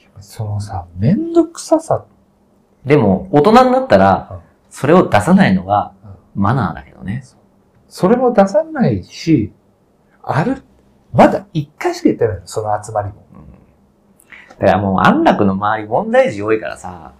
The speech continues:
Speaker 2: まあ、それかき集めたらさ、もん-、そうなるよね。
Speaker 1: いや、問題児。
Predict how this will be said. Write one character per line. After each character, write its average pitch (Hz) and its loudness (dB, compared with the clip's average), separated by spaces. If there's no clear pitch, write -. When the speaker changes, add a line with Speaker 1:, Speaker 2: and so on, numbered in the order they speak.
Speaker 2:
ま 101 0
あ、 - -18
そ 151 2
れ 220 8
か 208 2
き 233 2
集 240 6
め 262 6
た - 6
ら - 4
さ、 101 -6
も 98 -8
ん-、 117 -8
そ 147 -6
う 95 -4
な 110 0
る 160 -4
よ - -14
ね。 - -16
Speaker 1:
い - -14
や、 98 -8
問 127 -14
題 - -16
児。 85 -20